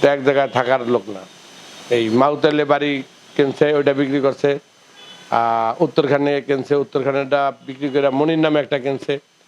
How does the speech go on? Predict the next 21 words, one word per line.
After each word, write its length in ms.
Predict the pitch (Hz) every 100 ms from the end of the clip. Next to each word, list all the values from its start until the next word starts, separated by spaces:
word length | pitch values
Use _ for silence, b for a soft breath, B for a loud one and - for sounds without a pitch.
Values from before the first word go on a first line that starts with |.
| _ _ -
আবার 220 | 127 139
সেটা 280 | - 135 139
মনির 240 | 143 147
নামে 220 | 147 143
রয়েছে, 260 | 139 127 135 -
সেও 240 | 151 156
নিজে 200 | 160 156
একটা 160 | 143 139
কিনছে। 400 | 135 131 147 139 _ _ _ _ -
এইভাবেই 340 | 180 190 190
কেনা 280 | 185 180 170
বেচার 300 | 160 143 120
পুরো। 200 | 120 127
আর 120 | 135
আপনারা 400 | 139 139 156 156
যেটা 260 | 143 147 147
জানেন 440 | 139 135 147 151
যে 220 | 139 135
সিনেপ্লেক্স, 640 | 127 - 143 139 170 151 - - _ _ _ _ - - -
অঞ্জনা 380 | 131 139 147 147
সিনেপ্লেক্স, 760 | - 143 147 139 147 156